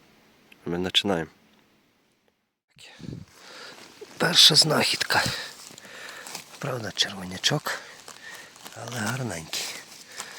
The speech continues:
Ось один, ось другий, побільшенький вже. О. О.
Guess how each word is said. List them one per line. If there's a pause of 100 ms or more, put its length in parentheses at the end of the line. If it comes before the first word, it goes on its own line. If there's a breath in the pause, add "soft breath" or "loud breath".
(800 loud breath)
Ось
один, (1300 loud breath)
ось
другий, (340 loud breath)
побільшенький
вже. (1120 loud breath)
О. (2750 loud breath)
О.